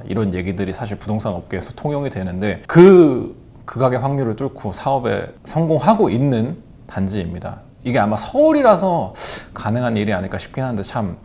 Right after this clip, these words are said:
대단하긴 한 것 같아요. 그래서 청계 지역주택 조합 사업으로 지어지는 단지고 입지는 이렇습니다. 신담역, 답심리역 더블 역세권이고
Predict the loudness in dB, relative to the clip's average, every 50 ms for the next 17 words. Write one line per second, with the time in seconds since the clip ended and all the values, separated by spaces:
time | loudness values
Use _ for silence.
0 | -20 -20 -20 -20 -16 -12 -8 -4 -2 -2 0 0 0 -2 -2 -4 -4 -4 -4 -4
1 | -6 -8 -10 -12 -12 -12 -12 -12 -12 -8 -4 -2 0 0 0 0 -2 -2 -4 -4
2 | -4 -8 -12 -10 -10 -10 -10 -12 -14 -8 -6 -4 -4 -4 -6 -6 -4 -4 -4 -2
3 | -4 -6 -8 -8 -8 -6 -6 -4 -4 -4 -6 -6 -4 -4 -4 -4 -4 -6 -6 -4
4 | -4 -4 -6 -8 -14 -18 -18 -18 -18 -14 -6 -2 -2 -2 2 4 6 6 6 6
5 | 6 6 4 4 2 -2 -2 -2 -4 -6 -8 -10 -12 -16 -20 -20 -20 -20 -20 -20
6 | -20 -18 -14 -4 0 2 4 6 8 8 8 8 8 8 8 8 8 6 2 -6
7 | -6 -6 -6 -6 -6 -4 -2 0 0 0 0 -2 -4 -6 -4 -2 -2 -2 -2 -4
8 | -8 -8 -6 -4 -4 -4 -4 -4 -2 -2 -2 -2 -4 -8